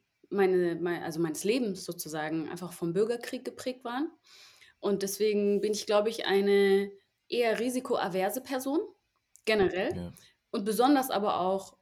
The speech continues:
Speaker 1: im afrikanischen Kontext. Da brauche ich für mich schon immer sehr viel Safety und Know-how und Reassurance, also sehr viel Sicherheit, irgendwie so,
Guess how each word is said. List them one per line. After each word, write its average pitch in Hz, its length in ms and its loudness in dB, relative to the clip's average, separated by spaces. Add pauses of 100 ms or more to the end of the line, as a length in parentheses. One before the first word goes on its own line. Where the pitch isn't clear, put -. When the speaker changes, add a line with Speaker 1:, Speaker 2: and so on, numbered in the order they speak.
Speaker 1:
im - 120 -2
afrikanischen 175 520 -4
Kontext. 170 500 -8
Da 170 60 -6
brauche 190 300 0
ich 196 100 -8
für - 80 -8
mich 196 200 -2
schon 190 180 -2
immer 185 380 2 (280)
sehr 180 240 0
viel 175 480 0 (220)
Safety 208 920 0
und 175 360 0
Know-how 196 920 0
und 175 280 0
Reassurance, 202 1040 0 (360)
also 165 220 -4
sehr 170 160 0
viel 170 160 -6
Sicherheit, 190 840 0
irgendwie 180 220 2
so, 165 380 -2